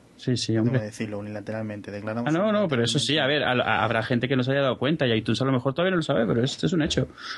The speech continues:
Speaker 1: Yo creo que no, no han actualizado sus números, porque está clarísimo.
Speaker 2: ¿Crees que es posible que sea una conspiración de Tim Cook o de Apple contra nosotros? ¿Es porque no hablamos suficiente bien de Apple en este programa? A mí el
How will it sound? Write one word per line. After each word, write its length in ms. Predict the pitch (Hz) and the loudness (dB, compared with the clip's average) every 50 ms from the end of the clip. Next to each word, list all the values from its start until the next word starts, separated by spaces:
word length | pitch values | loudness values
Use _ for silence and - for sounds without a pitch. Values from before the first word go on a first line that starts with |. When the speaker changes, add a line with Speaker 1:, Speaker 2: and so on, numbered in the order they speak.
| - - - | -14 -12 -4
Speaker 1:
Yo 100 | - 147 | -2 0
creo 180 | 147 180 185 180 | 2 2 0 2
que 120 | - 170 | 0 0
no, 320 | 165 165 165 165 160 156 - | 2 2 2 2 2 2 2
no 100 | - 160 | 2 2
han 60 | 160 165 | 2 0
actualizado 380 | 156 - 151 135 - 151 143 | 2 2 0 0 2 0 -2
sus 160 | - 139 120 | 0 -2 0
números, 320 | - 143 160 139 90 - - | 0 2 2 2 0 0 -2
porque 240 | - - - - 104 | -4 -6 -2 0 -2
está 220 | - - - 120 | 0 0 -2 -2
clarísimo. 440 | - 113 110 117 113 - 123 113 - - - - - - - - - - | 0 0 0 0 0 0 0 0 0 -4 -10 -20 -20 -20 -20 -20 -8 -2
Speaker 2:
¿Crees 200 | - 123 123 - | -2 -2 0 0
que 80 | 127 | -4
es 60 | 123 | -2
posible 300 | 123 123 120 - 117 113 | -2 -2 -2 0 -2 0
que 100 | 110 113 | 0 -2
sea 140 | 113 - 117 | -4 -2 -2
una 120 | 113 110 110 | -2 -2 -2
conspiración 680 | - 110 - - 110 107 104 - - 113 110 107 104 101 | -4 -4 -2 0 0 0 0 0 0 2 2 2 2 0
de 680 | 104 104 101 101 101 101 98 98 101 98 98 95 92 - | 0 0 0 0 0 0 -2 -2 -2 -2 -4 -6 -6 0
Tim 200 | - 110 107 104 | 0 0 0 0
Cook 280 | - - 107 107 - - - - - - | 0 0 -2 -2 -2 -6 -18 -14 -8 -4
o 120 | 107 107 | -2 0
de 80 | 104 104 | 0 0
Apple 300 | 107 107 - 107 101 - | 0 0 -2 -4 -6 -4
contra 220 | 113 107 104 101 | -4 -2 -2 -2
nosotros? 440 | 101 110 123 131 143 151 160 - - - - - - - - - - - - - - - - - - - - - - - - | -2 -2 -2 -2 -2 -4 -8 -8 -14 -18 -20 -20 -20 -18 -16 -14 -14 -12 -10 -10 -10 -10 -10 -8 -8 -8 -8 -8 -10 -6 -6
¿Es 100 | 127 131 | -6 -2
porque 240 | - 131 120 113 117 | -2 -2 -2 0 0
no 80 | 117 | 0
hablamos 280 | 113 113 113 113 110 - | 0 0 0 0 0 0
suficiente 460 | 113 107 107 104 110 110 107 110 107 | -2 -2 -2 -2 -2 -2 0 0 0
bien 200 | 104 104 101 101 | 0 0 0 0
de 80 | 98 101 | 0 0
Apple 240 | 104 104 - 104 104 | -2 0 -2 -2 -2
en 60 | 101 | -2
este 160 | 104 - - 101 | -4 -4 -4 -4
programa? 320 | 101 101 113 135 160 - - - - - - - - - - - - - - | -2 -2 -2 -2 -4 -6 -8 -16 -16 -16 -16 -16 -16 -18 -18 -20 -20 -16 -6
A 220 | - 294 294 311 | -2 -2 0 0
mí 280 | 311 311 311 311 311 311 | 0 0 2 2 2 2
el 220 | 311 311 311 285 | 2 2 2 0